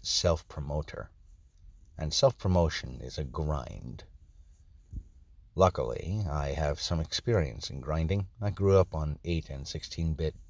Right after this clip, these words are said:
role-playing games. <laughs> So, I, I know what it is. Besides which, I've been pretty much my own biggest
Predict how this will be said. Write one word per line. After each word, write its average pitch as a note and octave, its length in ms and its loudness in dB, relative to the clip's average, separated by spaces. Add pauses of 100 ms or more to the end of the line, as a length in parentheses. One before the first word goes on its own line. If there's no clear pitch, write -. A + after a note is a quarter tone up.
role-playing D#2 480 -2
games. G#1+ 500 -6 (180)
<laughs> - 80 -4 (760)
So, - 280 -4 (120)
I, C#2+ 300 -4
I - 20 2
know D#2+ 140 2
what D2 160 0
it C#2 160 -2
is. - 460 -4 (1120)
Besides E2+ 360 6
which, C2+ 280 -8
I've D2+ 240 -4
been D2+ 320 -2 (840)
pretty A2+ 320 4
much E2 280 2
my D#2 220 0
own D2+ 380 0
biggest C#2+ 340 -4